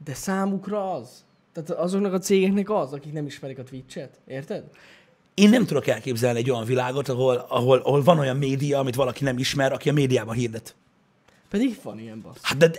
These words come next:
Speaker 2: de ez
Speaker 1: Nem,
Speaker 2: egyszerűen
Speaker 1: van ilyen.
Speaker 2: képtelenség, bazd meg. Tehát így, tehát így, érted, ez most olyan, most olyan, mint hogyha mit tudom én, ö,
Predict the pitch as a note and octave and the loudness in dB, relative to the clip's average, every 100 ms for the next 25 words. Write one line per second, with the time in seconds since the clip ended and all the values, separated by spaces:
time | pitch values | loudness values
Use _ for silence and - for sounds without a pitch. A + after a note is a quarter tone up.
0 | C#3 F3+ - F3 - F#3 F3+ C3+ F3 - | 4 4 6 4 4 6 6 4 0 0
1 | C#3+ C#3 D3 D3+ D3 B2+ C3+ A#2+ D3 F3 | -2 -2 -4 -4 -4 -2 -2 -2 0 -2
2 | A4+ G4+ - F#3+ G3 - - A#3+ D4 G3 | -2 -8 0 2 2 2 6 6 6 2
3 | G3 E3+ - D#4 F#3+ A3+ - E3 E3 A#3+ | 0 0 4 6 6 4 0 -4 4 6
4 | F3+ G3 D#3 G#3 A#3+ - D3+ D3+ A#3 F#3 | 6 2 -2 2 0 0 -2 2 0 -2
5 | - - | -10 -8